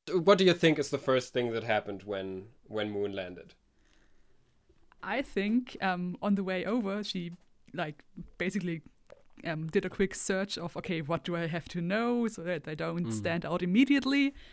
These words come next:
Speaker 2: And
Speaker 1: Mm.
Speaker 2: then she stood out immediately. <laughs> Um,
Speaker 1: <laughs>
Speaker 2: but basically just, um, wanted to visit Earth and get a feel for the people. It's just one, um, step in a bit of a road trip she's taking. So she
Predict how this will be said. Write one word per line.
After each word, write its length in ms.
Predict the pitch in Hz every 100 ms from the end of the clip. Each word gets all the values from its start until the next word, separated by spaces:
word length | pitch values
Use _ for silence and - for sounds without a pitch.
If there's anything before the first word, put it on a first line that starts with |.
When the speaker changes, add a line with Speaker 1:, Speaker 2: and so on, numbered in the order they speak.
| - - _ _
Speaker 2:
And 380 | 185 180 175 175
Speaker 1:
Mm. 120 | 113
Speaker 2:
then 200 | 143 165 190
she 160 | 185
stood 240 | - 208 175
out 180 | 185
immediately. 680 | 185 226 247 247 233 247 269
<laughs> 60 | - - - - - - - - -
Um, 380 | - 117 151 127 - -
Speaker 1:
<laughs> 160 | _ -
Speaker 2:
but 220 | 208 202 -
basically 420 | 208 208 208 190
just, 580 | - 175 - - - -
um, 200 | 175 165
wanted 260 | 175 180 175
to 340 | 185 170 170 - _ _
visit 320 | 233 381 330 -
Earth 260 | 247 254
and 240 | 226 214 208
get 140 | 202
a 60 | 202
feel 500 | 214 202 196 185 -
for 160 | - 196
the 100 | 185
people. 440 | - 240 233 214
It's 320 | 196 180 - -
just 360 | 165 - - _ _ - - -
one, 500 | 180 202 196 190 -
um, 240 | 175 175
step 380 | - - 180 -
in 140 | 165
a 100 | 165
bit 320 | 156 156 - 160
of 80 |
a 80 | 175
road 220 | 175 208
trip 200 | 214 220
she's 200 | - 208
taking. 480 | - 202 196 202 190 - - - - - - - -
So 240 | - - 180
she 320 | - 170 156